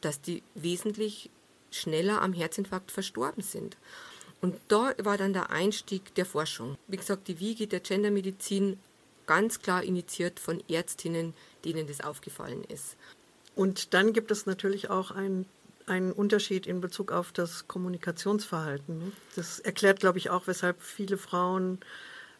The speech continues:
Speaker 2: ähm, die einen Herzinfarkt haben, sterben, bevor, bevor sie ihre Beschwerden so artikulieren können, dass sie dann auch ernst genommen werden.
Speaker 1: Also es gibt das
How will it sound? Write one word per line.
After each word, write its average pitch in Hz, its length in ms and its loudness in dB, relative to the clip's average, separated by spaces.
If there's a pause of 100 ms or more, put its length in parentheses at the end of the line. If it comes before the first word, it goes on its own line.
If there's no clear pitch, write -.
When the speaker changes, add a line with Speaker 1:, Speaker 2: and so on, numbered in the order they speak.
Speaker 2:
ähm, 175 420 2
die 190 60 2
einen 185 100 6
Herzinfarkt 190 600 4
haben, 190 520 4 (280)
sterben, 180 840 4
bevor, 170 480 2 (140)
bevor 214 260 6
sie 196 160 4 (500)
ihre 220 200 12
Beschwerden 208 760 8
so 214 440 10
artikulieren 202 720 8
können, 208 340 6
dass 180 200 2
sie 180 120 2
dann 175 240 0
auch 175 220 -4
ernst 196 340 -2
genommen 175 400 -4
werden. 170 300 0 (300)
Speaker 1:
Also 190 180 10
es 190 100 6
gibt - 260 6
das 190 140 8